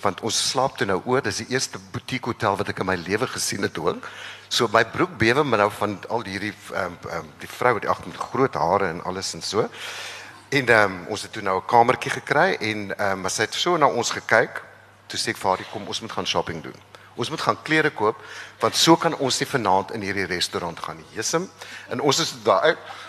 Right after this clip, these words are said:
en ons koop vir ons, ek sê vir hom, "Noir, alles noir, tout en noir, asseblief. Kom ons gaan alles net asseblief swart." Nou, ons het, ehm, die Franse, eh, het nogal, is, se nommers is baie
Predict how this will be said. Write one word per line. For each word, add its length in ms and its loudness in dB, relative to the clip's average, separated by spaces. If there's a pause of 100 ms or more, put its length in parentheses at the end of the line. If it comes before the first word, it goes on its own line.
(220)
en 80 4
ons 180 4
koop 200 2
vir 120 0
ons, 180 0
ek 120 -2
sê 120 0
vir 140 -4
hom, 140 -6
"Noir, 520 6
alles 280 4
noir, 200 6 (100)
tout 260 0
en 200 4
noir, 360 6
asseblief. 460 -4
Kom 140 4
ons 120 6
gaan 220 8 (120)
alles 460 4 (220)
net 220 6 (120)
asseblief 460 4
swart." 320 4
Nou, 140 0
ons 140 4
het, 120 4 (580)
ehm, 300 8 (120)
die 100 4
Franse, 520 8
eh, 340 6
het 140 4
nogal, 420 4
is, 180 2
se 100 6
nommers 380 6
is 80 2
baie 200 6